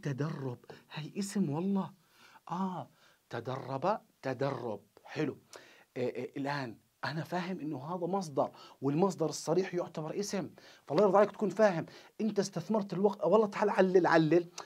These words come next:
أنت استثمرت ال-، ال-، الوقت في العطلة الصيفية. آه، تعال أحكي لك كيف. تدربت على السباحة. شكرًا إلك. سببية وتعليل. وعندي اللام هنا جاءت بمعنى شو؟ السبب والتعليل، وجاء معها اسم للتدرب.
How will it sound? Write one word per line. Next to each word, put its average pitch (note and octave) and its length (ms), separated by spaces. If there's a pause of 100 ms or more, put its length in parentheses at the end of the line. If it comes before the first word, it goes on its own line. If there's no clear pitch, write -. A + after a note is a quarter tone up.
(260)
أنت C4+ 260
استثمرت A#3 580
ال-، A3 200
ال-، G3+ 280
الوقت G3+ 360
في - 60
العطلة A3 180
الصيفية. A3 400
آه، A#3 440
تعال E3+ 180
أحكي - 140
لك A3+ 160
كيف. - 420 (160)
تدربت F#3 640
على F#3+ 140
السباحة. D3+ 560
شكرًا C#3 340
إلك. A#2+ 360 (260)
سببية F#3 580
وتعليل. B2+ 800 (300)
وعندي D#3 340
اللام F#3+ 360
هنا B3 360 (300)
جاءت C3+ 420
بمعنى C3+ 400
شو؟ C#3 220 (360)
السبب C#3 540
والتعليل، C3 760 (260)
وجاء B2+ 340
معها D3 400
اسم D#3+ 460 (140)
للتدرب. C3+ 1080